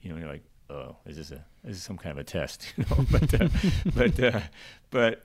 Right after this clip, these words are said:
yeah, so I, uh, I thought it was really important, first of all, to live up to what I said to her, uh, and more importantly, to go out and figure out what was going on, and, and to ask them, say, "Hey, what, why do you think this failed?" I said, "And I am really not looking to blame anybody." I said, "I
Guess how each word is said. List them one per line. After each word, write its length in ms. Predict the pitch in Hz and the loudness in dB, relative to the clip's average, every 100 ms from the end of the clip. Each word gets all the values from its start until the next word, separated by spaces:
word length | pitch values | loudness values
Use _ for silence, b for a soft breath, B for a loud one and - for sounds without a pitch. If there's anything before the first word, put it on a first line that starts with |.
| - | -6
yeah, 160 | 151 139 | 2 2
so 160 | 110 156 | 4 4
I, 220 | 196 220 | 4 4
uh, 140 | 160 | 2
I 140 | - 185 | 2 2
thought 160 | 180 | 4
it 20 | 139 | 2
was 120 | 123 | 2
really 160 | 151 | 2
important, 380 | 139 120 113 104 | 2 2 0 -2
first 240 | 104 117 110 | -4 -6 -4
of 80 | |
all, 120 | 95 92 | -6 -4
to 80 | 95 | -6
live 160 | 95 | -2
up 140 | 101 - | -4 -4
to 100 | 87 | -6
what 120 | 85 | -6
I 60 | |
said 240 | 73 87 69 | -6 -8 -10
to 100 | 78 | -8
her, 120 | 107 123 _ _ - | -8 -10 _ _ -14
uh, 200 | 92 90 | -10 -6
and 100 | 117 | -2
more 120 | 156 | -2
importantly, 360 | 131 233 131 110 | 2 2 2 -2
to 80 | |
go 120 | 110 117 | 2 2
out 100 | 120 | 2
and 80 | |
figure 260 | 117 123 104 | -2 -2 0
out 100 | 98 | -2
what 120 | 95 | -4
was 100 | 98 | -10
going 280 | 90 90 87 | -6 -4 -4
on, 320 | 117 76 67 b b b - | -4 -6 -10 b b b -10
and, 420 | 92 90 87 87 | -6 -4 -4 -8
and 240 | - 92 90 | -8 -8 -8
to 140 | - | -4
ask 240 | 113 123 - | -2 -2 -4
them, 220 | 90 90 | -6 -6
say, 180 | - 92 | -8 -6
"Hey, 120 | 117 | -6
what, 260 | 104 147 b b b b _ - | -4 -6 b b b b _ -4
why 220 | 127 170 | -2 -2
do 80 | 170 | -2
you 140 | 151 | -4
think 400 | - 120 110 104 | -4 -4 -4 -6
this 360 | 113 92 101 - | -6 -4 -4 -6
failed?" 420 | - 73 - - | -6 -6 -8 -14
I 40 | 92 | -14
said, 260 | - 95 - | -8 -8 -8
"And 120 | 101 113 | -6 -2
I 160 | 160 | 0
am 240 | 135 101 104 | -2 -2 0
really 260 | 143 135 | 0 0
not 200 | 120 110 | -2 -4
looking 280 | 107 104 101 | -6 -6 -8
to 100 | 95 | -10
blame 360 | 85 95 92 90 | -10 -6 -6 -4
anybody." 520 | 87 80 73 73 - - | -6 -8 -10 -16 -18 -20
I 60 | 85 | -20
said, 200 | - | -12
"I 80 | 85 | -12